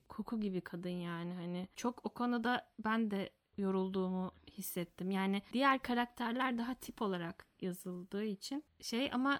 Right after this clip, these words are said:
Pembe'nin yaşadığı bir iki şeye bakınca bir yandan da şey oluyorsun yani,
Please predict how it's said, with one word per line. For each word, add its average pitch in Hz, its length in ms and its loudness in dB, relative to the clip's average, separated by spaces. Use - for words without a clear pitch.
Pembe'nin 247 480 4
yaşadığı 247 460 0
bir 240 80 -2
iki 240 180 -4
şeye 262 240 0
bakınca 254 440 0
bir 233 60 4
yandan 247 340 4
da 277 60 2
şey 269 200 2
oluyorsun 202 340 0
yani, 208 420 2